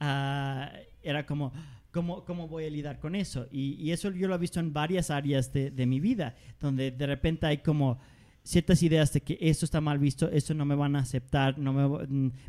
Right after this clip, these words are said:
me van a rechazar, van a pensar que estoy loco, o que estoy egoísta, o que esto, lo otro, y cómo, cómo implemento esos espacios regenerativos, y tal vez por mucho tiempo me iba sacrificando y robando muchos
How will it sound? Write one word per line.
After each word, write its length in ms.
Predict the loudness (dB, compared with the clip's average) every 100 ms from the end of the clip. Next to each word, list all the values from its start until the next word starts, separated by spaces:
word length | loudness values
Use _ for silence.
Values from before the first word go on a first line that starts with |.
| 2
me 60 |
van 140 | 4 4
a 20 |
rechazar, 540 | 0 -2 -2 -2 -2 -2
van 180 | -2 -2
a 60 |
pensar 300 | 0 0 0
que 80 | 0
estoy 200 | 4 6
loco, 480 | 6 6 4 2 2 0 -4
o 100 | -4
que 100 | -2
estoy 260 | 2 4 6
egoísta, 720 | 6 6 6 4 0 -2 -2 -6 -6
o 120 | -2 2
que 200 | 4 4
esto, 180 | 6
lo 80 | 4
otro, 320 | 4 6 4 4 -10 0
y 100 | 0
cómo, 480 | 8 8 10 4 4
cómo 240 | 4 6 4
implemento 460 | 4 4 4 6
esos 240 | 4 6 2
espacios 420 | 2 0 2 0
regenerativos, 960 | 0 2 2 2 6 8 10 8 6 -4 -12 -2
y 100 | 2
tal 160 | 6 6
vez 240 | 8 4
por 160 | 4 0
mucho 300 | 0 -2 -2
tiempo 300 | -2 -2 -2
me 120 | -2
iba 220 | -2 -2
sacrificando 640 | -4 -6 -6 -6 -4 -6 -6
y 20 |
robando 380 | -10 -10 -10 -12
muchos 420 | -12 -8 -10 -6